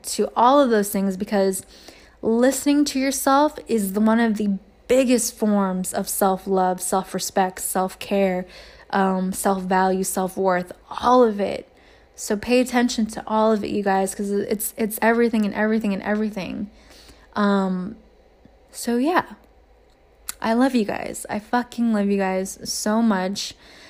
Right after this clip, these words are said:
I cannot express enough how grateful I am for all of you who tune in every week and listen to this, to these episodes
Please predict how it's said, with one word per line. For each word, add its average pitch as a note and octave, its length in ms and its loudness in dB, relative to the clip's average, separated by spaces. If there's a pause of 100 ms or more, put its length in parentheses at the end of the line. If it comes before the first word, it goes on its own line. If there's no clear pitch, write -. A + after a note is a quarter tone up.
(280)
I G#3 80 -4
cannot A#3 320 2
express G#3+ 800 0 (320)
enough A3 720 6
how G#3 180 -2
grateful G3+ 440 0
I G3 100 -2
am G3 240 -2
for - 140 -4
all G3 160 2
of F#3+ 100 -2
you G3 100 2
who F#3+ 140 0
tune G3 300 0
in F#3+ 180 -2
every G3 340 2
week G3 300 4
and G3 180 -4
listen F#3+ 280 -2
to G3+ 180 -2
this, F#3 360 -2 (580)
to - 140 -2
these G3+ 200 0
episodes G3 640 0